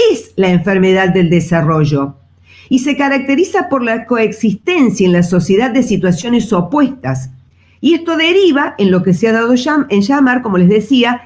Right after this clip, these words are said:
el Pentágono de la desintegración social. Es decir, las cinco situaciones patológicas de alcance global a las que hay que inter-, intentar contrarrestar localmente.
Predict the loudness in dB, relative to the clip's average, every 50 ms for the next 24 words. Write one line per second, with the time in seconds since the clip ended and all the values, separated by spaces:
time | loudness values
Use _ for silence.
0 | _ _ _ -2 -2 -2 0 0 0 0 0 -2 -2 -2 -2 0 0 2 2 2
1 | 2 2 2 2 2 2 0 0 0 -2 0 0 0 0 2 2 0 0 0 -2
2 | -2 0 0 0 0 0 -2 -2 -2 -2 -2 -2 -2 -2 -4 -6 -10 -16 _ _
3 | _ 0 0 2 2 0 -2 -2 -2 -2 -2 -2 -2 -2 -2 -2 -2 0 -2 -2
4 | -2 0 0 -2 0 0 -2 -2 -2 -2 -2 0 0 0 0 0 -2 -2 -4 -4
5 | -2 -2 -2 0 0 0 0 -2 -2 -6 -8 -6 -4 -4 -2 0 0 -2 0 -2
6 | -2 -2 -2 0 0 2 2 2 2 2 0 0 -2 -6 -10 -16 _ _ _ -4
7 | -2 0 0 0 0 0 -2 -2 0 0 0 0 0 -2 -4 -6 -6 -6 -4 -4
8 | -2 0 0 0 0 0 0 0 0 0 -2 -4 -4 -6 -6 -2 0 0 0 0
9 | -2 -2 -2 -2 -2 0 0 -2 -2 -2 -2 -2 -2 0 2 2 4 2 2 0
10 | -2 -2 -2 0 0 0 0 0 0 0 -2 -2 -2 -4 -6 -8 -8